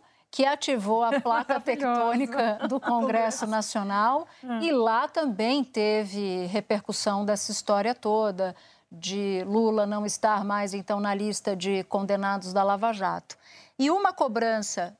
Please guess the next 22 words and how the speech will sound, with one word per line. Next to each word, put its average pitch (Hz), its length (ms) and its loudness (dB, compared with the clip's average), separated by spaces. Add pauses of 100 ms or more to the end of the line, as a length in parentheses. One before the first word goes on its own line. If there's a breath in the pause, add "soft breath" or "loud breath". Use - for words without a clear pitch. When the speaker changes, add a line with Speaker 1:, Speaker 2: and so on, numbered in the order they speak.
Speaker 1:
uma 269 100 0
fonte 302 320 0
do, 220 600 0
também 240 340 4
do 247 80 -4
Centrão 240 420 -2
disse 233 300 -4
o - 20 -8
seguinte, 220 500 -4
olha, 175 380 0
vai 214 120 -4
ter 170 140 -14
que 311 280 -6 (140)
fazer 190 440 -2
um 277 240 -6
programa 196 600 -2
social 185 760 -2
de 196 100 -8
transferência 190 520 -6
de 190 100 -2
renda 190 300 -2
específico 294 1040 0